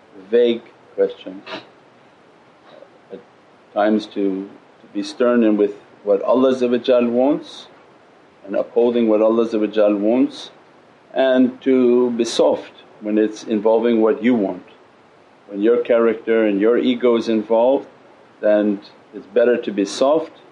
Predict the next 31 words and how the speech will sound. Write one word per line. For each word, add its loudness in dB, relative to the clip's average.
so -8
that 0
other 2
people -4
are 2
hard 2
against -6
you. -4
And -10
when 0
it -2
is -4
what 2
Allah 2
wants, 0
it's -10
better 2
to -8
be -8
tough, 0
so -18
that -4
Allah's 0
limit 0
is -2
upheld 0
and -2
Allah's 0
way 2
is -2
upheld. -2